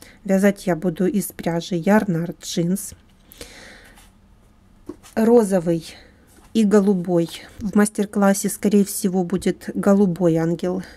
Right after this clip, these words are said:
Это будет семьдесят шестой. А тот, кто захочет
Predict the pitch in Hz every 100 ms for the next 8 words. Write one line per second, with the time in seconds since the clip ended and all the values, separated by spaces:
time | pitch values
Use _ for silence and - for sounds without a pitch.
0 | - 196 170 170 160 - 190 - - 202
1 | 190 180 - 180 - 226 214 - 170 175
2 | 247 - - - - - - - - -
3 | 180 185 - 196 - - - 185 170 175
4 | - - - 170 - -